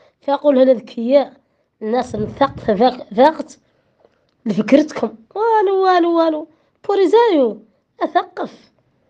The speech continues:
أثقف دولة في العالم. وذكى. ولا قد حد يحشيها له. والجزائريين ما شاء الله. ما كان لا شي، معدلين انتوما ترى فيك الدور تضايقونا احنا الجزائر، احنا الجزائر مشاولنا في الدم.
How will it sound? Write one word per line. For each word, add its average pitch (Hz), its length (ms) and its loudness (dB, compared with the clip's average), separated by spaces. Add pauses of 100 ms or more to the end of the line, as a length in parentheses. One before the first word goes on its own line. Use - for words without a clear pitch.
(360)
أثقف 294 520 0
دولة 254 340 6
في 214 80 -12
العالم. 214 460 -6 (420)
وذكى. 220 580 -2
ولا 226 160 2
قد 262 180 0
حد 226 180 -10
يحشيها 208 440 -10
له. 170 140 -16 (420)
والجزائريين 233 680 2
ما 240 60 -6
شاء 233 240 -6
الله. 240 180 -10 (880)
ما - 60 0
كان 202 180 0
لا 247 160 4
شي، 285 560 -6 (1160)
معدلين 254 540 2
انتوما 302 320 -2
ترى 302 260 -2
فيك 254 140 -10
الدور 277 240 2
تضايقونا 277 440 2
احنا 269 360 -2 (480)
الجزائر، 294 400 2
احنا 277 200 0
الجزائر 262 720 0 (240)
مشاولنا 277 440 2
في - 60 -14
الدم. 226 380 0